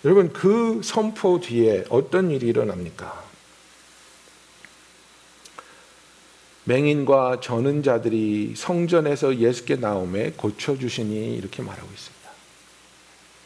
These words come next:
여러분, 율법적으로 몸에 하자가 있는 사람은 거룩하지 못한 자입니다.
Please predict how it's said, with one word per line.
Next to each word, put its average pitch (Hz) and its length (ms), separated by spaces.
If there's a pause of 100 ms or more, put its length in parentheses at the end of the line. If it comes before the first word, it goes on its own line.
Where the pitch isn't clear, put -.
(880)
여러분, 135 280
율법적으로 123 1040 (360)
몸에 131 260
하자가 156 440
있는 107 220
사람은 101 560 (960)
거룩하지 117 500
못한 107 380
자입니다. 101 460